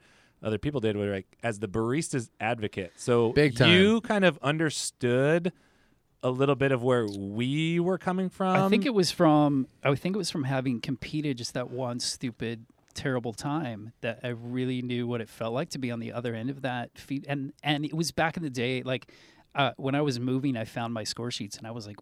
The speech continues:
Speaker 3: "Wow, they, w-, they used to cross off the names of the judges from the,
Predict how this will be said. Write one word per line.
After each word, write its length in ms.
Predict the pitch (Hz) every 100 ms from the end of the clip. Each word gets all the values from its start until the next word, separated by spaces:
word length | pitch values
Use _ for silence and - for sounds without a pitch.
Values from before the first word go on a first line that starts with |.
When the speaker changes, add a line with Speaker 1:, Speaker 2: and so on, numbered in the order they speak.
| _
Speaker 3:
"Wow, 460 | - 185 131 120 113
they, 160 | 120 - _ _
w-, 140 | 135 131 -
they 80 | -
used 180 | 175
to 60 | -
cross 440 | - - 135 135 143
off 180 | 135
the 80 | -
names 300 | 120 117 120
of 80 | 113
the 60 | 110
judges 520 | 113 113 127 113 -
from 280 | - 110 107
the, 260 | 107 104